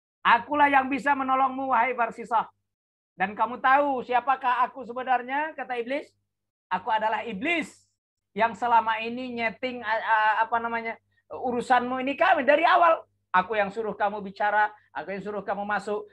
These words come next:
aku yang suruh kamu ini semuanya. Kamu ikut khutwah-khutwah, selangkah, selangkah, selangkah. Kamu ikutin. Hari ini masalahmu cuma aku juga yang bisa atur." Kata iblis, "Sekali saja deh sujud kamu kepadaku. Dan di saat kamu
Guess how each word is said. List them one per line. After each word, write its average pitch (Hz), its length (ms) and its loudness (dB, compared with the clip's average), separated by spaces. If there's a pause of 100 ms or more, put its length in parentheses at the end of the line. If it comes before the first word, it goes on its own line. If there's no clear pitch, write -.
aku 180 240 -6
yang 185 80 -8
suruh 208 160 -4
kamu 208 320 2
ini 233 80 -6
semuanya. 359 640 2 (640)
Kamu 233 240 2
ikut 254 320 -2
khutwah-khutwah, 226 880 2
selangkah, 214 480 0
selangkah, 208 400 -2
selangkah. 214 480 -4 (400)
Kamu 190 240 -2
ikutin. 190 480 -8 (240)
Hari 196 400 4
ini 208 160 -6
masalahmu 185 800 0
cuma 170 240 -8
aku 160 160 -10
juga 170 240 -4
yang 156 160 -2
bisa 147 240 -2
atur." 147 240 -12 (640)
Kata 180 320 2
iblis, 226 640 4 (240)
"Sekali 233 560 0
saja 226 240 -2
deh 208 240 -6
sujud 247 400 -12
kamu 240 240 0
kepadaku. 226 720 -2 (160)
Dan 196 160 -6
di 190 80 -8
saat 196 320 -2
kamu 185 240 -4